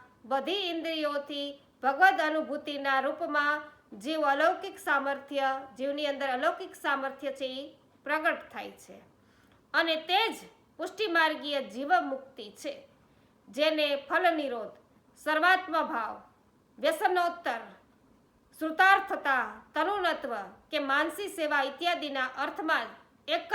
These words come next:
જ અવસ્થાનું વિભિન્ન પાસાઓનું નિરૂપણ છે. તો વૈષ્ણવો, આજે જે આ વખત આપણને શ્રી મહાપ્રભુજી આ સત્સંગની અંદર શું કહેવા ઈચ્છે છે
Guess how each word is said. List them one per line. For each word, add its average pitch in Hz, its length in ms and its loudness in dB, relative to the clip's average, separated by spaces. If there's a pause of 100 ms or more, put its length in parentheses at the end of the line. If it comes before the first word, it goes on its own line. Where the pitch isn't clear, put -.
જ 339 60 -4
અવસ્થાનું 302 680 -2
વિભિન્ન 349 400 -2
પાસાઓનું 254 960 -4 (260)
નિરૂપણ 247 680 -2 (320)
છે. - 320 -10 (720)
તો 285 60 -4
વૈષ્ણવો, 311 640 -2 (640)
આજે 311 380 2
જે 349 260 2
આ 285 180 4
વખત 311 360 -2 (220)
આપણને 277 440 0
શ્રી 277 180 -8
મહાપ્રભુજી 247 800 -2
આ 233 140 2
સત્સંગની 294 580 -4
અંદર 254 260 -6
શું 302 340 -10
કહેવા 254 260 -2
ઈચ્છે 254 340 -8
છે 190 240 -16